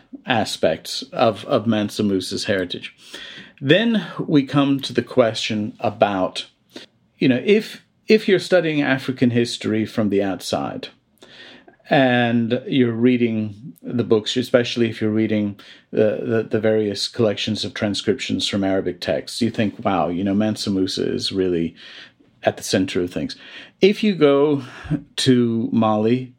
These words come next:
and start working on oral traditions, as I've done over the years with, uh, Seydou Camara and, and others,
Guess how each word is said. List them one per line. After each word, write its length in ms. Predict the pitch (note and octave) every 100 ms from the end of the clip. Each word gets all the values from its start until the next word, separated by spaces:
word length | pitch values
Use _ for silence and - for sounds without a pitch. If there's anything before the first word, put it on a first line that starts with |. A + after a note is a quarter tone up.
| -
and 240 | B2 A#2 -
start 260 | B2 -
working 340 | A#2+ A#2+ A#2 G#2+
on 400 | G2+ G2+ G#2 - _ _ _
oral 220 | A#2 G#2+ G2+
traditions, 760 | - F#2+ G2 - B2 C3 - - - - - _
as 160 | - G#2
I've 320 | G#2+ A2 -
done 460 | A2 G#2+ G#2 G#2 - - _ -
over 260 | B2 G#2+
the 340 | G2+ G2+ G2+ -
years 600 | A2+ G2 G2+ A2 - - -
with, 440 | A2 G#2 G2 -
uh, 180 | G#2+ G#2
Seydou 380 | - G#2+ F#2+ F#2
Camara 580 | A2 G2+ G#2 G#2 A2+ A#2+ D4
and, 340 | A2 G2 F#2+ F#2+
and 220 | G2+ F2+
others, 500 | F#2 A#2+ D3 -